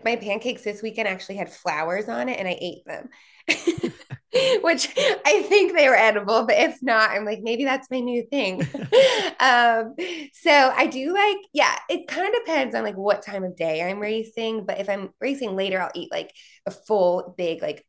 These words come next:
omelet, potatoes, something like that for breakfast. So I'm really, like, full throughout the day. Um,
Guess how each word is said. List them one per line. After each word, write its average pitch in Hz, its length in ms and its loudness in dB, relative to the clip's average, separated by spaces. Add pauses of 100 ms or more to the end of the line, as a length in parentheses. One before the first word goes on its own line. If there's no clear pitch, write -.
omelet, 170 420 -6 (160)
potatoes, 170 520 -6
something 170 240 -6
like 160 200 -10
that 156 280 -2
for 180 80 -12
breakfast. 165 500 -10
So 185 60 -6
I'm 170 140 -8
really, 160 260 -8
like, 156 260 -8 (200)
full 202 260 -2
throughout 185 280 -4
the 185 80 -8
day. 170 600 -4 (300)
Um, 165 600 -6